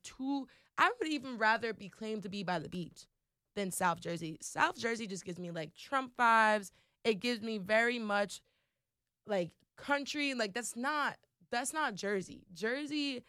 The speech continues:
<laughs> is just not South Jersey. So,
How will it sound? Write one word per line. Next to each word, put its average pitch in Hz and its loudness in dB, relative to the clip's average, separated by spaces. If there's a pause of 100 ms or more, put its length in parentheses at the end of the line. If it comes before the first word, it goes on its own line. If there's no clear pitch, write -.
(180)
<laughs> - -10
is 269 2
just 220 -6
not 196 0
South 165 -2
Jersey. 143 -8
So, 165 -2